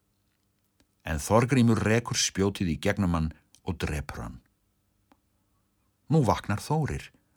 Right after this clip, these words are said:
og vill hefna félaga síns, en Þorgrímur leggur spjótinu í gegnum hann. Þar heitir nú Dögurðardalur og Austmannafall.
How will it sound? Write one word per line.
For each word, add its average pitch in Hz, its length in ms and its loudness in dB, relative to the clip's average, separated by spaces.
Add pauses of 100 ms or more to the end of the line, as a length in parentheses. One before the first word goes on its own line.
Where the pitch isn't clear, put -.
(140)
og 135 80 2
vill 151 140 -2
hefna 110 460 -2
félaga 160 420 0
síns, - 380 -4 (560)
en 80 160 -4
Þorgrímur 156 580 0
leggur 135 260 0
spjótinu 139 480 -2
í 113 160 -2
gegnum 123 360 -2
hann. 131 160 -4 (1900)
Þar 135 260 4
heitir 143 320 2
nú 131 240 2 (320)
Dögurðardalur 117 1160 0 (680)
og 98 240 -2
Austmannafall. 73 720 -4